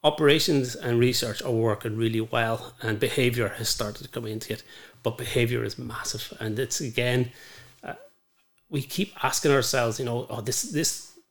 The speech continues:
whole climate change is huge." And I think if we get away from that thinking and look at it, you know, locally, looking at it at your own house, looking at it at your own living room, and break it down to that, that's where you can see the challenge.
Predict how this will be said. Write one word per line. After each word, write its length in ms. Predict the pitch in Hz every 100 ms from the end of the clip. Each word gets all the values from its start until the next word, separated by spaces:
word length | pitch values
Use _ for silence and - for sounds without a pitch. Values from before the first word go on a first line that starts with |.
| -
whole 300 | - 143 123
climate 340 | - 117 113
change 220 | - 107
is 200 | 113 -
huge." 500 | 120 110 107 - - - _ - _ _ _ _
And 160 | 127 123
I 60 | 117
think 260 | - 160
if 160 | 180 -
we 60 |
get 160 | 123 160
away 180 | 175 151
from 140 | -
that 200 | 117 -
thinking 340 | - 120 113 104
and 120 | 107
look 180 | 120 139
at 80 |
it, 260 | 123 117 110 -
you 220 | 349 302 160
know, 200 | 107 101
locally, 560 | 139 143 139 131 131 - _ - _ -
looking 180 | 117 127
at 120 | 110
it 40 |
at 120 | 117
your 100 | 123
own 140 | 113 113
house, 340 | 110 113 113
looking 280 | - 127 120
at 60 | 113
it 20 |
at 80 | 113
your 140 | 123 113
own 140 | 113
living 220 | 117 120
room, 200 | 117 117 - _ _ _ _ _ - -
and 100 | 123
break 240 | 143 131
it 80 | 123
down 220 | 123 113
to 80 | 107
that, 320 | 107 110 117 - - - - _ -
that's 380 | 127 143 -
where 100 | 160
you 140 | 139 123
can 160 | 120
see 160 | 113 127
the 140 | 110
challenge. 540 | - - 110 104 104